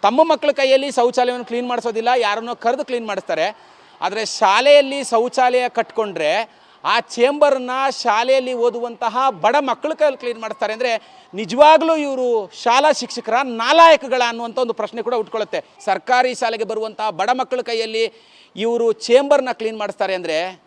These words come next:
ನಿಜವಾಗ್ಲೂ ಇವ್ರಿಗೂ ಏನ್ ಅನ್ಬೇಕು ಅಂತ ನನಗೂ ಕೂಡ ಗೊತ್ತಾಗ್ತಿಲ್ಲ. ಈ ಸರ್ಕಾರಿ ಶಾಲೆಯ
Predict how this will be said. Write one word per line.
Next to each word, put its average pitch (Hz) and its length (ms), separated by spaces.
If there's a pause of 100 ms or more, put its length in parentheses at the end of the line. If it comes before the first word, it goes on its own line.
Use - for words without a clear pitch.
ನಿಜವಾಗ್ಲೂ 208 440
ಇವ್ರಿಗೂ 123 1040
ಏನ್ 233 220
ಅನ್ಬೇಕು 240 360
ಅಂತ 226 120
ನನಗೂ 202 300
ಕೂಡ 226 140
ಗೊತ್ತಾಗ್ತಿಲ್ಲ. 190 500 (480)
ಈ - 20
ಸರ್ಕಾರಿ 208 440
ಶಾಲೆಯ 202 320